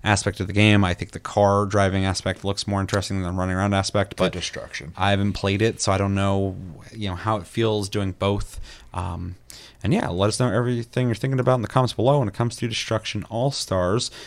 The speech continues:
Speaker 1: Uh, yeah, so the next thing we're gonna watch is, uh, a little bit of Warframe, which we haven't, uh, watched anything on in a while, which is kinda cool. This is a little brief, uh, but we are going to watch the next-gen reveal trailer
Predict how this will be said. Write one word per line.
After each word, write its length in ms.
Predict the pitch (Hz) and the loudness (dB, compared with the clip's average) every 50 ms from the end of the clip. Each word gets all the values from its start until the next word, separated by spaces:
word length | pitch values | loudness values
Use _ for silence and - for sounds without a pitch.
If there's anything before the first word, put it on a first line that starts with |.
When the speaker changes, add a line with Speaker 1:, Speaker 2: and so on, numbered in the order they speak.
| - - - | -18 -18 -10
Speaker 1:
Uh, 500 | - 90 92 92 92 92 90 90 87 - - - | -4 -4 -2 0 0 -2 -2 -2 -4 -6 -8 -6
yeah, 220 | - 127 - - - - | -2 0 0 0 -2 -6
so 180 | - - 147 139 | 0 4 6 6
the 80 | 131 139 | 8 6
next 180 | 147 143 - | 6 6 6
thing 240 | - 156 147 143 139 | 4 6 6 6 4
we're 100 | 127 131 | 4 4
gonna 140 | 127 135 131 | 4 4 6
watch 380 | 127 131 131 131 - - - - | 6 4 4 4 2 0 0 0
is, 420 | 127 120 120 117 113 107 110 - | 0 2 2 4 2 2 2 0
uh, 60 | 110 | 0
a 240 | 113 113 113 113 107 | 2 0 2 2 2
little 120 | 110 143 147 | 2 2 4
bit 100 | 156 131 | 6 4
of 140 | 113 101 | 4 4
Warframe, 680 | - 98 95 90 101 113 117 - - 120 117 127 139 139 - - | 2 -4 -4 4 6 6 6 8 8 6 8 8 6 4 0 -2
which 160 | - 107 - - | -4 -4 -2 0
we 60 | 113 | 0
haven't, 340 | 104 107 101 101 95 - - - - - - - - - - | 0 0 0 0 -2 -4 -8 -12 -14 -20 -20 -20 -18 -8 -4
uh, 420 | 98 98 98 95 90 87 87 82 80 | -2 0 0 0 0 -2 -4 -6 -4
watched 300 | 87 95 101 101 - - | -2 0 0 0 0 -2
anything 240 | 101 92 104 98 95 | -2 0 0 0 2
on 160 | 95 98 101 | 2 0 0
in 220 | 85 98 110 104 | 0 -2 -2 0
a 120 | 95 87 85 82 - | 0 -2 -4 -6 -8
while, 420 | - 87 90 101 123 110 92 92 92 | -8 -4 0 2 2 4 4 2 0
which 140 | 82 80 - | 0 -2 -4
is 60 | - | -4
kinda 180 | - 90 78 78 | -4 -6 -6 -6
cool. 220 | - - 92 95 | -6 -4 -4 -2
This 160 | 104 107 107 | -2 -4 -4
is 120 | 113 110 104 | -4 -2 0
a 60 | 98 | 0
little 260 | 101 107 160 220 247 | 2 2 2 2 2
brief, 520 | 175 - 101 92 90 90 107 113 - - - - | 0 0 -2 -2 0 0 0 -2 -2 -8 -10 -4
uh, 320 | - 98 101 101 101 98 98 | 2 4 6 6 6 6 4
but 200 | 98 107 107 101 | 4 2 2 2
we 340 | 90 95 120 123 127 131 | 0 0 2 2 4 4
are 80 | 131 127 | 4 4
going 240 | 127 147 147 151 151 | 4 4 4 4 4
to 60 | 151 | 6
watch 360 | 139 135 131 131 - - - - - - - - - - | 8 8 8 8 6 2 -2 -2 -8 -16 -18 -16 -6 0
the 360 | 123 123 127 127 127 131 95 | 2 4 4 4 4 2 2
next-gen 680 | 113 107 113 120 - - - - 127 120 127 127 110 90 | 0 0 0 2 2 2 2 4 4 4 4 4 2 0
reveal 360 | 101 98 92 98 113 135 147 | -2 -2 2 6 8 8 8
trailer 500 | 139 - - 101 92 92 92 92 92 92 | 6 4 2 2 4 4 4 2 2 0